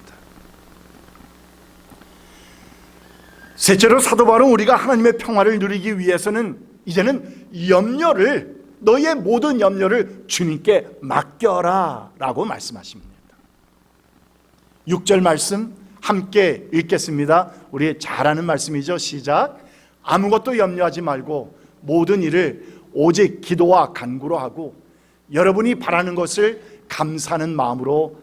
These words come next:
하나님께 아뢰십시오." 아멘.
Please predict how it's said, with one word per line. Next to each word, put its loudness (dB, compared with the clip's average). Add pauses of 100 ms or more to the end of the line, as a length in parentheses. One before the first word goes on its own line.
하나님께 -8 (400)
아뢰십시오." -12 (840)
아멘. -2